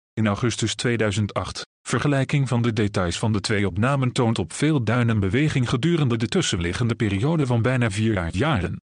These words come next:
De subopname is een animatie die veranderingen op een van de sikkelduintjes in het zuidelijk deel van het duingebied in beeld brengt. Het gebied in de subopname is ongeveer honderd meter breed.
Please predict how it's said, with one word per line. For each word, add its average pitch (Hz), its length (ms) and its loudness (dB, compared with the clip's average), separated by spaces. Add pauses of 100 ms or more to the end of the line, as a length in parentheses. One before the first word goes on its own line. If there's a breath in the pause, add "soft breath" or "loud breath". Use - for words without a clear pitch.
(140)
De 135 120 -2
subopname 101 720 0
is - 140 0
een 101 220 0
animatie 101 560 0
die 110 140 0
veranderingen 110 540 2
op 98 160 -4
een 139 180 2
van 123 140 2
de 110 80 0
sikkelduintjes 131 840 0
in 127 100 0
het 104 120 0
zuidelijk 135 420 0
deel 107 200 2
van 107 120 0
het 90 160 0
duingebied 139 560 0
in 104 120 2
beeld 120 260 2
brengt. 95 400 -4 (140)
Het - 180 -4
gebied 123 300 -2
in 113 120 0
de 104 80 0
subopname 107 720 0
is - 180 -2
ongeveer 104 380 0
honderd 101 340 0
meter 120 320 0
breed. 104 400 -4